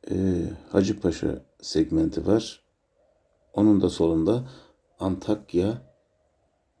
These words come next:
fayı var. E, bu deprem Antakya fayı ile Ölüdeniz fayının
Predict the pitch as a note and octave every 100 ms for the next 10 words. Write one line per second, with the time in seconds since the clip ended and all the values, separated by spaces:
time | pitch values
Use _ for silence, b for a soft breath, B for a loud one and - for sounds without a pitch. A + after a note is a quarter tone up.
0 | _ _ - D2 D2 C#2+ C#2 - _ _
1 | _ _ _ _ _ _ _ b b b
2 | b b b _ _ _ _ _ _ _
3 | _ _ _ _ _ _ _ _ _ _
4 | - A4 _ G#2 G2+ G2 - - A#2 B2
5 | - _ _ _ _ _ _ _ _ _
6 | _ _ _ _ _ - F2 F2+ - -
7 | A#2 C3 - b b b b b _ _
8 | _ - G#2 G2 A#2+ - - E2+ - F2
9 | G2 G#2+ D#2+ F2+ A2 - _ _ _ _
10 | _ _ _ _ _ _ _ _ b b
11 | b b b b - G2+ A#2 G2+ F#2 F2+
12 | - - - - - - E2+ E2+ F#2 A#2
13 | C2